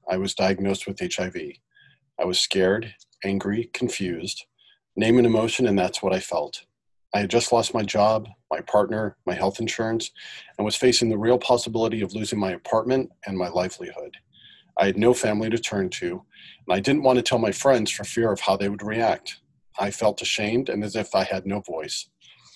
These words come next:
I was lucky enough to find an H I V aids organization that helped me up. They gave me rental assistance, access to healthcare, including medications for my H I V,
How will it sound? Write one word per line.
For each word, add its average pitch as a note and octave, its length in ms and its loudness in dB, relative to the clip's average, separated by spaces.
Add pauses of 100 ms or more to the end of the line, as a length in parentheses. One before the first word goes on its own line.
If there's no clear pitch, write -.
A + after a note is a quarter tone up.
(320)
I G#2+ 40 -2
was G#2 160 -2
lucky C3+ 260 4
enough C3+ 220 4
to B2+ 100 -4
find A#2 240 0
an G#2 140 -2
H B2+ 180 2
I C#3 80 4
V B2+ 180 0
aids A2+ 240 -4
organization G2 680 -4
that F2+ 120 -8
helped F2+ 240 -2
me F#2+ 100 -4
up. E2+ 240 -6 (640)
They G#2 80 -4
gave G2+ 260 -2
me F#2+ 100 -2
rental G#2 340 0
assistance, - 640 -2 (260)
access G#2+ 380 -2
to A#2+ 80 2
healthcare, A2 600 0 (380)
including B2 380 4
medications A#2 540 2
for G#2 140 -2
my F#2+ 100 2
H F#2+ 260 0
I G#2+ 80 0
V, F2+ 360 -10